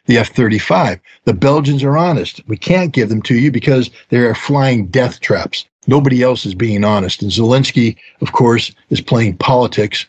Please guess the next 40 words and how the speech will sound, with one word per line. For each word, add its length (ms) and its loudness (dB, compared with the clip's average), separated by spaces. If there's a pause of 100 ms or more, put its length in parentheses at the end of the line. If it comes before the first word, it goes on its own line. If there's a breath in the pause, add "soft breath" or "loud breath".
(420 soft breath)
as 300 2
are 160 2
most 320 0
of 80 -2
the 80 -4
Ukrainian 560 0
leadership, 420 0
because 440 -2
any 200 4
military 560 0
expert 320 -4
will 100 -8
tell 220 0
you, 200 -2 (400 loud breath)
however 440 2
many 300 0
F 120 -4
sixteens 640 -2
are 140 -2
provided 500 0
to 100 -4
Ukraine, 380 0
it 140 -2
simply 360 0
won't 240 0
matter. 300 0
First 300 0
of 60 0
all, 120 2
the 100 -4
vast 300 -2
majority 340 0
of 60 2
them 80 0
will 60 0
never 240 2
get 120 0
off 220 0
the 80 -6
ground 420 -2